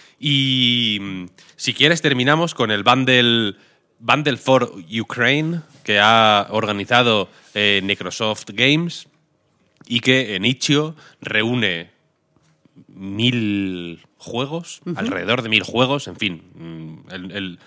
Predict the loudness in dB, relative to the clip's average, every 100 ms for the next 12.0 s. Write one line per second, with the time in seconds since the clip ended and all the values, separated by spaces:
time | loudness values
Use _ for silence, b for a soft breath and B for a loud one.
0 | b -6 -4 -2 4 6 6 4 -2 0
1 | 4 2 0 -4 -4 -2 -4 -2 -2 -2
2 | -6 -10 _ -12 -12 -8 -8 -8 -8 -8
3 | -6 -4 -4 -4 -6 -6 -12 -8 -6 -6
4 | -8 -12 -16 -10 -6 -6 -4 -2 2 2
5 | 2 -6 -6 -4 -2 2 2 4 4 0
6 | -6 B B B B B 2 4 6 4
7 | 4 2 0 -2 -4 -6 -8 -2 0 2
8 | 0 -4 -12 _ _ _ -6 -6 -2 0
9 | 0 -2 -6 -12 -4 -2 2 2 2 -2
10 | -2 -2 0 -2 -2 -4 -2 -2 -2 -4
11 | -10 -16 -10 -8 0 2 2 0 -6 -10